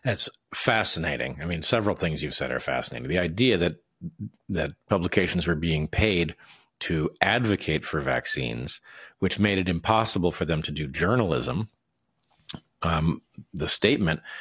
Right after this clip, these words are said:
"We are a pro-vaccine publication." What could that possibly mean? I mean, this goes back to my point about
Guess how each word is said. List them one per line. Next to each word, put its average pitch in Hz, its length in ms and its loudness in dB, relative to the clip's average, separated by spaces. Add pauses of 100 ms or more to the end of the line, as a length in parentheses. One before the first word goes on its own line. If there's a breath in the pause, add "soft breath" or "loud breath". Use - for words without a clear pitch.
(240 loud breath)
"We 123 100 4
are 101 140 4
a 62 100 0 (140)
pro-vaccine 120 1600 2
publication." 113 1080 -6 (640 loud breath)
What 185 160 0
could 208 140 2
that 196 260 0
possibly 143 840 2
mean? 156 520 2 (180)
I - 40 -4
mean, 104 180 0
this 127 160 4
goes 101 180 4
back 95 220 4
to - 80 0
my 98 160 4
point 85 320 2
about 80 320 0